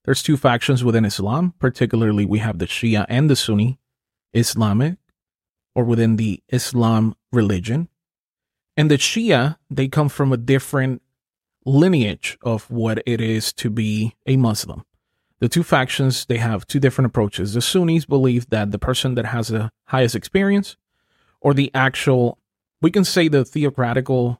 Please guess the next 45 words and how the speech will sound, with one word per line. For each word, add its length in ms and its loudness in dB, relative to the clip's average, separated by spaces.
uh, 80 -4
knowledge 640 -2
to 160 0
be 380 0
in 140 0
front 320 0
of 100 -2
the 80 2
religion 480 0
should 280 -4
be 140 0
the 80 0
one 200 0
that's 220 -4
in 120 -2
front 180 -2
of 80 -2
the 80 -2
religion. 460 -2
And 120 4
then 80 6
the 80 6
Shia 500 0
feel 360 -2
that 120 -2
is 140 -4
actually 540 -4
the 80 2
descendants 640 2
of 140 0
Muhammad 640 -2
should 200 -4
be 120 0
the 60 4
ones 260 2
that 100 0
are 120 -4
actually 640 -6
the 60 4
ones 220 6
in 120 4
charge 280 -2
of 100 -6
the 80 -2
religion, 440 -6